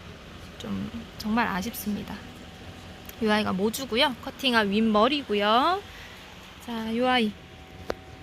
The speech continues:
요 아이 그래도 한번 기대를 해보면서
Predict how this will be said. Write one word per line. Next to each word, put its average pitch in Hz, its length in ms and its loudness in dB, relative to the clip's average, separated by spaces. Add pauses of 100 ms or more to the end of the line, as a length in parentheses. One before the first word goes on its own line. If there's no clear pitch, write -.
(220)
요 220 120 0
아이 220 680 2
그래도 214 260 0
한번 208 240 2
기대를 226 420 4
해보면서 233 720 4